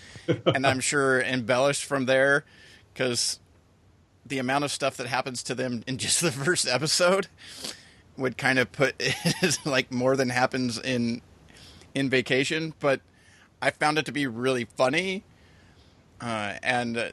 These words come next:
Speaker 2: the family interaction was, was really good, and I think it could be, it looks, it looks like it'll be, you know, a fun ride, so to speak.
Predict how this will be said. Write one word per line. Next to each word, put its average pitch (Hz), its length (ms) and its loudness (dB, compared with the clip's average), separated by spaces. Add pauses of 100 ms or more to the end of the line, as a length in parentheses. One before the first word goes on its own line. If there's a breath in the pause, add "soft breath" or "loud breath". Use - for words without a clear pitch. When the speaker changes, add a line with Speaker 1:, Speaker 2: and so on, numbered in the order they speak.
Speaker 2:
the 120 120 -2
family 143 420 0
interaction 147 760 0
was, 147 200 -2 (200)
was 139 240 -6
really 156 240 -2
good, 147 420 4
and 117 600 0 (840)
I 123 140 2
think 143 200 0
it 135 120 2
could - 180 -4
be, 127 480 2 (320)
it 123 120 0
looks, - 280 0 (140)
it 131 100 2
looks 139 140 0
like 131 120 4
it'll 123 140 4
be, 123 420 2
you 110 140 -8
know, 110 200 -4
a 135 60 -4
fun 139 260 0
ride, 135 300 4
so 127 160 2
to 117 80 0
speak. 120 380 -4